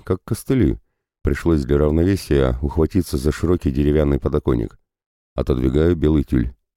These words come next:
Тюль. Эта мода давным-давно прошла. Мать моя женщина! Это точно квартира моих родителей на Стрелковой. Дорога с характерно для нашего городка разбитым асфальтом.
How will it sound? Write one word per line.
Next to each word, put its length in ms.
Тюль. 300
Эта 240
мода 280
давным-давно 600
прошла. 400
Мать 400
моя 280
женщина! 600
Это 260
точно 360
квартира 480
моих 280
родителей 560
на 120
Стрелковой. 640
Дорога 420
с 100
характерно 840
для 180
нашего 360
городка 640
разбитым 520
асфальтом. 520